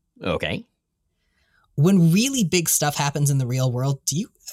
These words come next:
Speaker 2: ever catch yourself worrying about how it's gonna make covering specific X-Men stories really awkward?
Speaker 1: Yeah.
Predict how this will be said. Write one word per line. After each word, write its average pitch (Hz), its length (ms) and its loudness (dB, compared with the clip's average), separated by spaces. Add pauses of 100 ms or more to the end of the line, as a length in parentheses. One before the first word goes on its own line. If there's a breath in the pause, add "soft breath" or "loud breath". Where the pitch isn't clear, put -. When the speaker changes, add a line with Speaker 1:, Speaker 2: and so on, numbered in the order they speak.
Speaker 2:
ever 330 100 -2
catch - 320 -2
yourself 170 380 0
worrying 135 400 0
about 135 220 -2
how 127 160 -2
it's 123 120 -4
gonna 139 160 0
make 131 200 0
covering 131 480 -2
specific - 600 -2
X-Men 135 380 0
stories 143 680 0 (200)
really 139 420 0 (220)
awkward? 170 500 2 (1080 soft breath)
Speaker 1:
Yeah. 104 760 -2